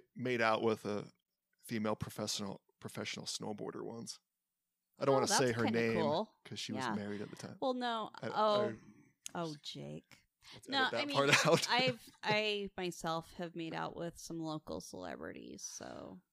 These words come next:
Speaker 1: Yeah. So
Speaker 2: What made, what made
Speaker 1: we
Speaker 2: you want to be friends with me?
Speaker 1: Well, we have to do a little,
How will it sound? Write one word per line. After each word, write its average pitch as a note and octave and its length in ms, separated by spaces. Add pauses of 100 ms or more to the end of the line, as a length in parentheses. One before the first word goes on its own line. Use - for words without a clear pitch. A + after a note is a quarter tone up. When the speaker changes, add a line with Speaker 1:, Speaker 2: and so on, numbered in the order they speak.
(220)
Speaker 1:
Yeah. - 360 (2000)
So C#3+ 440
Speaker 2:
What A3+ 280
made, B3 220
what C4+ 240
made C#4 160
Speaker 1:
we D4+ 100
Speaker 2:
you A#3+ 100
want G3 260
to G3+ 80
be F#3+ 160
friends E3 400
with D#3 180
me? D#2+ 240 (460)
Speaker 1:
Well, C3+ 240
we C#3 120
have D3 220
to A2 200 (120)
do A2 140
a - 20
little, A#2+ 400